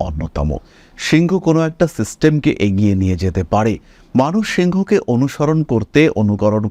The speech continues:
করতে ভালোবাসে। সমস্যা যাই আসুক না কেন, সিংহের মধ্যে এই নেতৃত্ব দেওয়ার ক্ষমতা যতদিন যেতে থাকে, সিংহের গ্রহণযোগ্যতাকে আরও,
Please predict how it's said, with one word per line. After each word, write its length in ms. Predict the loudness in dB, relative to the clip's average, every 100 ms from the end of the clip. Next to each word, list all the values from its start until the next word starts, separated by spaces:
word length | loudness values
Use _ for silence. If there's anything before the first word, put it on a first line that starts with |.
| -4
করতে 260 | -4 2 0 0
ভালোবাসে। 680 | -4 -2 2 0 0 2 2 4
সমস্যা 340 | 2 2 0 0 0
যাই 180 | -2 -2 -2 -6
আসুক 220 | -6 -4 -2
না 60 | -2
কেন, 140 | -2 -4 -6 -16 -14 -2
সিংহের 360 | 0 2 0 0 0
মধ্যে 300 | 0 2 2 4
এই 80 | 0 0
নেতৃত্ব 420 | -2 -2 -4 0 0
দেওয়ার 240 | 0 -2 -4 -2
ক্ষমতা 420 | 0 0 0 -2 -2 _ _ _
যতদিন 600 | 2 4 4 2 2 4 4
যেতে 220 | 2 2 -2 0
থাকে, 260 | -2 0 -2 0
সিংহের 320 | -2 0 0 -2
গ্রহণযোগ্যতাকে 1000 | 0 2 2 2 2 0 2 0 2 2 2 -4 -4
আরও, 200 | -2 0